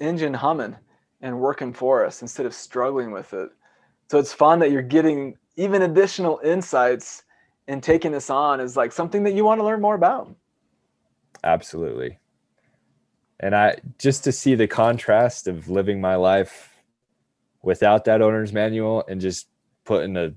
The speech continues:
Speaker 2: brick on the pedal and just not even hands on the steering wheel, <laughs> just kinda going. That's a, it is not,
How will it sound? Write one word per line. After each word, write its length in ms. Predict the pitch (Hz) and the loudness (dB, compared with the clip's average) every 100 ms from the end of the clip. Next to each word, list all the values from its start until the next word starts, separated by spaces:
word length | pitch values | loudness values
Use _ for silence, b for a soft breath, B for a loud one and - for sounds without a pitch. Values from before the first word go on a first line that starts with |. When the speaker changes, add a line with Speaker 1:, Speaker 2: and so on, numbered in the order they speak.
| - - | -14 -6
Speaker 2:
brick 360 | 92 98 98 | 0 2 2
on 140 | 98 92 | -2 -2
the 80 | 87 | -4
pedal 460 | - 92 101 107 | -2 0 2 0
and 120 | 95 | -2
just 240 | 85 85 - _ _ _ _ _ _ _ _ - | -6 -10 -12 _ _ _ _ _ _ _ _ 0
not 180 | 107 110 | 4 4
even 320 | 110 101 90 | 4 -2 -6
hands 340 | 95 117 113 110 | -4 0 2 2
on 100 | 107 | 0
the 80 | 95 | -2
steering 440 | - 110 104 107 | 0 2 4 2
wheel, 220 | 107 110 | 2 2
<laughs> 60 | 107 | 2
just 180 | 123 - - | -2 -4 0
kinda 360 | 185 123 120 - - 190 - B B B 113 | 2 2 0 -6 -4 -4 -6 B B B 0
going. 580 | 117 120 123 135 143 139 - _ _ _ _ - | 6 6 6 4 0 -4 -10 _ _ _ _ -6
That's 180 | - - | -2 2
a, 80 | 117 104 - | 2 2 -6
it 200 | 110 127 | -2 0
is 160 | 101 92 | 0 0
not, 440 | 101 98 95 | 0 0 0